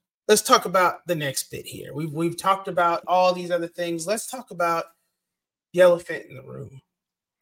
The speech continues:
The elephants in the room. First one we wanna talk about is injuries. The first injury we already know we wanna talk about is Tank Dell.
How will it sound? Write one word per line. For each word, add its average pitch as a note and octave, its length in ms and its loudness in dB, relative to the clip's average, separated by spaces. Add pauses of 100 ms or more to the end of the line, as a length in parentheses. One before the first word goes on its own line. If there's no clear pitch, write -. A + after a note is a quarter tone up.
(880)
The D#3+ 160 -2
elephants E3 720 4 (220)
in B2+ 120 -14
the - 100 -18
room. D3+ 280 -18 (1200)
First A3+ 220 6
one G#3+ 120 4
we G3+ 80 4
wanna G3+ 180 0
talk F#3+ 240 0
about F3+ 220 2
is E3+ 120 -6
injuries. - 680 -14
The - 60 -10
first B3+ 280 10
injury A3 320 2
we G#3+ 180 -4
already G3+ 240 -2
know F#3 520 -4
we E3 100 -8
wanna E3 200 -6
talk D3 360 -10
about C3 240 -18 (1160)
is D3+ 800 -2 (100)
Tank - 260 -8
Dell. - 180 -18